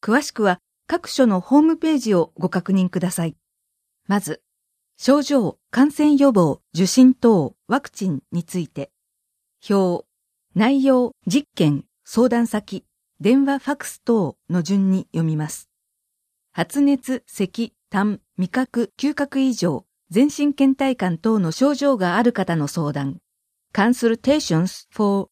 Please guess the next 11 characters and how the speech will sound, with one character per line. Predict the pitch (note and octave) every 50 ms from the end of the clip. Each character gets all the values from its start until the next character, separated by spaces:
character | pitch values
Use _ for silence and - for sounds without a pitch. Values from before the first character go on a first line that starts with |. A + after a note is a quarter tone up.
| _
residents | - G3+ B3+ B3 A3 F3+ D#3+ D3 D#3 G#3 B3+ - - - - _ _ _ _ _ -
having | - A#3+ C#4+ B3+ D4 D4 C#4+ C#4+ C#4 C4+
symptoms | - - - - D4+ D4 C4+ - F#3 D#3+ D#3+ G3 - - - _ _ _
such | - - B3 B3+ A#3+ - - -
as | - F#3 F#3 D#3 F3+
a | F#3+ F#3 - _ _ _ _
fever, | - D4+ D4+ C4+ A#3 D#3 D3+ D3 D3 C#3 - _ _ _ -
cough, | - C4 B3+ G3 C#3+ - - _ _ _ _ _
phlegm。 | - - A3 A3+ A3 G3+ F3 D#3+ D3+ D3 D3 C#3+ C3+ - - _ _ _ _ _ _ _ _ _ _ _ _ _
な | - G3+ G3+ F3
お、 | D3 -